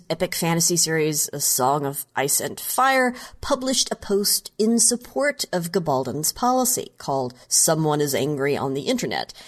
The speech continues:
four days later on his LiveJournal, blaming fan fiction for, among other things, the fact that H P Lovecraft lived in poverty,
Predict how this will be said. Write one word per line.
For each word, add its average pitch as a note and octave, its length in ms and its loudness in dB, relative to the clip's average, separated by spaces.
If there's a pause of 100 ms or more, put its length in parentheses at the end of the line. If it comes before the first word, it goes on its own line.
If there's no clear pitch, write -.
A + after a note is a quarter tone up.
(240)
four F#3+ 360 2
days F3+ 360 2
later E3 440 -2
on C#3+ 120 -12
his D#3+ 180 0
LiveJournal, C#3+ 720 -2 (320)
blaming B3+ 480 4
fan A3 320 2
fiction A3+ 560 0
for, A#3 520 0
among B3+ 320 0
other E4+ 200 0
things, G#3+ 500 0
the E3+ 160 0
fact E3+ 560 -4
that G3+ 220 0
H F3+ 220 0
P A#3 140 2
Lovecraft F#3 640 0
lived E3 300 0
in G#3 240 2
poverty, A3 640 0